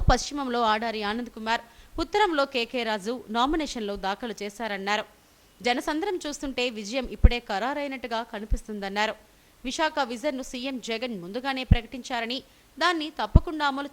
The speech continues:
చేస్తారన్నారు. ముఖ్యమంత్రి జగన్ సహకారంతో కోట్లాది రూపాయలతో ఉత్తర నియోజకవర్గాన్ని అభివృద్ధి చేశామని, ప్రజలే తనను గెలిపిస్తారని కేకే రాజు ధీమా వ్యక్తం చేశారు. రాజకీయాలు హుందాగా చేయాలని కూటమి నేతలకు సూచించారు.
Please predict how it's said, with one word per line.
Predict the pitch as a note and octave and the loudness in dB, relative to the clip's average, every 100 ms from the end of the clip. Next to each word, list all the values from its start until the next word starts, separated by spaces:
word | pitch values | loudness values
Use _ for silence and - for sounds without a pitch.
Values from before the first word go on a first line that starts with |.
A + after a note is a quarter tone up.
| B3 | -6
చేస్తారన్నారు. | C4+ - B3 F#3+ G3 G3+ G3+ - - - A#3 | -8 -8 -8 -6 -2 -2 -4 -12 -20 -14 -10
ముఖ్యమంత్రి | A#3 C#4 B3+ B3 G#3+ | -6 -4 -4 -6 -6
జగన్ | A3 B3+ - | -6 -6 -8
సహకారంతో | A3 G#3+ A#3 A3 A3 A#3+ - - - - | -12 -6 -4 -4 -6 -6 -8 -20 -14 4
కోట్లాది | E4 F#4 G#4+ G#4 F4+ | 4 6 0 0 -2
రూపాయలతో | C4+ C#4+ C4 C4 B3+ A#3 | 2 2 2 -2 -4 -4
ఉత్తర | - C#4+ B3+ | -6 -6 -4
నియోజకవర్గాన్ని | D#4 - C4+ A#3+ A#3 A3 A#3+ - G#3 | -6 -6 -6 -4 -4 -4 -6 -6 0
అభివృద్ధి | C#4 A3+ - F3+ | 0 0 -10 -10
చేశామని, | F#3+ A3+ A3 G#3+ A#3+ - - - - | -8 -6 -4 -4 -6 -10 -20 6 8
ప్రజలే | D#4 F4+ E4 D#4 | 8 2 -2 -2
తనను | C#4 A#3 A3+ G3 | -2 -2 -6 -8
గెలిపిస్తారని | G3+ - - D4 C4 A3 B3 - | 0 2 2 -2 -4 -4 -10 -6
కేకే | E4 E4+ B3+ | -6 -6 -6
రాజు | G3+ G#3+ G#3+ F#3 | -6 -6 -10 -8
ధీమా | A#3 A#3+ | -6 -6
వ్యక్తం | F#3+ - G#3+ G3+ | -8 -12 -14 -10
చేశారు. | G3+ A#3 A3 A3 - - - - - _ _ - - - - C#4 | -8 -4 -4 -4 -14 -14 -14 -14 -20 _ _ -20 -20 -20 -2 4
రాజకీయాలు | C#4+ C4+ - D#4+ C#4 C#4+ - | 4 4 -2 0 0 -2 -6
హుందాగా | C4+ C#4 D4+ D4 C4+ - | -6 -2 -2 -2 -6 -6
చేయాలని | F3+ G#3+ A3+ A3 C4+ - | -6 -4 -4 -6 -10 -10
కూటమి | F4+ G4 E4+ G#3 | -4 -4 -4 -4
నేతలకు | A3 D4 A#3+ G3+ G3+ | -6 -8 -8 -8 -10
సూచించారు. | G3+ G3+ G3+ A#3 A3 | -12 -12 -6 -2 0